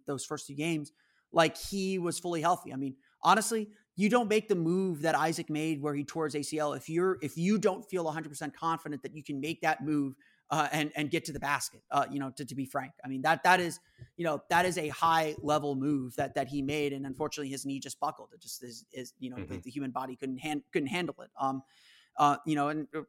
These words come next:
Speaker 1: you know, I don't believe it was related to the injury. Every, everything I've read has suggested it, that it was not, but, you know, certainly that's, that's, that's something to think about. I mean, I think, I personally think A C L injuries are, are fairly random, and, and there's no way to predict, no way to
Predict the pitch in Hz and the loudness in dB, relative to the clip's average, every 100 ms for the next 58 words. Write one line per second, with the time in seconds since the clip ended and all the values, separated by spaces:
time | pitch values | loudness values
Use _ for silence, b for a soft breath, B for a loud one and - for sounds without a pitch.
0 | _ _ 131 139 - 165 180 147 160 147 | _ _ -2 0 10 12 12 8 0 2
1 | 214 220 151 147 139 120 135 127 139 139 | 4 2 0 -2 -4 -4 -6 -6 -4 -6
2 | 143 - 147 143 139 143 175 160 156 143 | -6 -6 -6 -6 0 4 4 4 0 0
3 | _ _ - 170 160 131 151 - 147 147 | _ _ -4 -2 -2 -4 -4 -2 -6 -6
4 | 135 147 143 139 139 139 143 - 147 127 | 0 0 0 -4 -4 -2 -2 -2 -6 -4
5 | 143 135 127 - - 156 147 143 135 135 | -4 -6 -8 -10 -2 0 0 -4 -4 -6
6 | - 143 - - - - - - 139 143 | -8 -6 -6 -6 -6 -8 -4 -4 -4 -6
7 | 135 131 - 143 131 127 127 135 139 160 | -8 -10 -10 -10 -8 -10 -10 -10 -8 -8
8 | 131 147 156 170 175 156 156 127 117 139 | -6 0 4 4 4 -2 -4 -6 -4 -4
9 | 143 127 131 127 127 131 127 - _ _ | -4 -6 -8 -10 -10 -10 -14 -16 _ _
10 | - 151 135 - 160 160 151 127 135 135 | -2 0 0 2 4 4 2 0 -2 -2
11 | 135 131 135 139 139 127 139 139 139 - | -4 -6 -8 -4 -4 -2 -2 0 -2 -4
12 | 139 139 127 131 156 151 151 143 143 | -8 -8 -8 0 2 4 2 0 -4